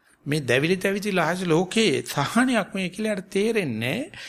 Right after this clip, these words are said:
ඒකට මහසී සයිඩෝ ස්වාමීන් වහන්සේ සඳහන් කරනවා. ඒක චිත්තක්ෂණයක සතිමත් වුණාට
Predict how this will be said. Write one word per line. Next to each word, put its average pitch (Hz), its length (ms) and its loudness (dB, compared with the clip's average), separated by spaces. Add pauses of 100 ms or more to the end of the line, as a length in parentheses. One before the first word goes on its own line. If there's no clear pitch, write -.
(140)
ඒකට 185 220 -6
මහසී 160 460 -2
සයිඩෝ 156 340 -2
ස්වාමීන් 147 460 -2
වහන්සේ 143 340 -4
සඳහන් 117 460 -4
කරනවා. 196 480 -4 (440)
ඒක 160 280 -6
චිත්තක්ෂණයක 160 800 -6
සතිමත් 147 500 -6
වුණාට 170 320 -6